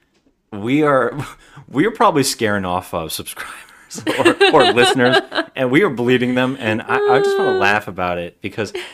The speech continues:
Speaker 1: we've pissed off probably so many people with different episodes that people probably came to. They're like, "Oh, let's listen to this Monsters episode."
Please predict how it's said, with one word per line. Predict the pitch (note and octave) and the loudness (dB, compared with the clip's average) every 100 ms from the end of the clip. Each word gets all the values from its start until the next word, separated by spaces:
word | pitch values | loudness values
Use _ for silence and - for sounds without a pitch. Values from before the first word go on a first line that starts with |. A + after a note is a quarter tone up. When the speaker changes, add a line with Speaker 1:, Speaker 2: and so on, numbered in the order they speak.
| - - | -20 -6
Speaker 1:
we've | B2 D#3 | -6 -4
pissed | G#3 F#3+ | -6 -4
off | C3+ A#2+ - | -2 -2 -2
probably | A#2+ G#2+ G2 | -4 -2 -4
so | - | -6
many | G#2 G#2+ | -6 -6
people | G2+ G2+ G2 G#2+ | -8 -10 -8 -10
with | F#2+ | -10
different | - F#2 G2+ G2 | -8 -8 -8 -10
episodes | F#2+ F2 G#2 B2 C3 D#3 | -12 -10 -8 -8 -10 -10
that | C3 G#2+ | -12 -10
people | - A#2+ A#2+ | -8 -8 -6
probably | - A2 A2 | -2 -2 -4
came | - A2 A#2+ | -8 -10 -8
to. | B2 | -8
They're | G#2 | -8
like, | F2+ F2 _ _ _ _ _ | -8 -10 _ _ _ _ _
"Oh, | C4 B3 - B2 A2 | -12 -8 -4 -4 -4
let's | C#3+ D#3+ | -6 -4
listen | A3 G#3 G3 | -4 -4 -6
to | |
this | F#3+ F3 | -6 -6
Monsters | C#3 F#3 - G#2 F2+ | -2 -2 -2 -6 -4
episode." | F#2 F2+ E2 E2+ F2+ | -6 -8 -10 -8 -8